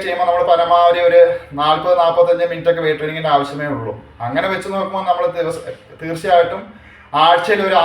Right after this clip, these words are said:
ആറ് ദിവസമെങ്കിലും വെയിറ്റ് ട്രെയിനിങ് ചെയ്യണം. ആറ് ദിവസമെങ്കിലും വെയിറ്റ് ട്രെയിനിങ് ചെയ്യുമ്പോഴേ ഈ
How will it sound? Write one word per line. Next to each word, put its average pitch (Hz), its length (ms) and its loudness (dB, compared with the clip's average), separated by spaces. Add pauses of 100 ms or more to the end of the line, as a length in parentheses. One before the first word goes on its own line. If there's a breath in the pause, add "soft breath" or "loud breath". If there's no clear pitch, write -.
ആറ് 214 220 4
ദിവസമെങ്കിലും 185 560 -6
വെയിറ്റ് 156 180 0
ട്രെയിനിങ് 147 300 -2
ചെയ്യണം. 104 240 -10 (440)
ആറ് 143 140 0 (100)
ദിവസമെങ്കിലും 180 380 -6
വെയിറ്റ് 175 160 -4
ട്രെയിനിങ് 185 260 -8
ചെയ്യുമ്പോഴേ 180 280 -4 (100)
ഈ - 20 -14